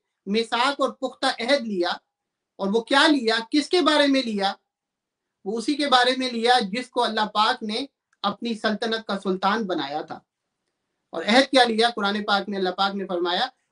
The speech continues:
"वइज़ अखज़ल्लाहु मीसाकन नबिय्यीन लमा आतैतुकुम मिन किताबिन व हिकमा सुम्मा जाअकुम रसूलुन।" फरमाया कि अल्लाह पाक ने फरमाया कुरान पाक में कि हमने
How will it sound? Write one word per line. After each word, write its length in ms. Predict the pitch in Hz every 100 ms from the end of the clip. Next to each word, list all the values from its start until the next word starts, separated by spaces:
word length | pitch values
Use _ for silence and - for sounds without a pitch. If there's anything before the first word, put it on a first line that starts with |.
| -
"वइज़ 240 | 226 285
अखज़ल्लाहु 760 | 277 285 285 269 247 277 311 285
मीसाकन 720 | 254 247 240 233 233 254 247
नबिय्यीन 480 | 226 226 208 269 294
लमा 280 | 247 220 214
आतैतुकुम 800 | 208 208 202 208 202 311 269 233
मिन 220 | 220 214
किताबिन 560 | 214 202 233 269 233 202
व 80 |
हिकमा 460 | 233 277 277 302 339 339 _ _ _
सुम्मा 340 | - 359 339 302
जाअकुम 800 | 233 262 254 285 330 285 254 226
रसूलुन।" 560 | 214 - 226 202 147 - _ _ _ _ _ _ _ _ _ _ _ _
फरमाया 440 | 214 208 247 302 339
कि 280 | - 285 - - 185 - _
अल्लाह 200 | 214 247
पाक 240 | 247 254 269
ने 60 | 269
फरमाया 400 | 226 220 262 262
कुरान 320 | 226 202 202
पाक 220 | 208 208
में 120 | 262 233
कि 60 |
हमने 480 | 214 233 285 233 285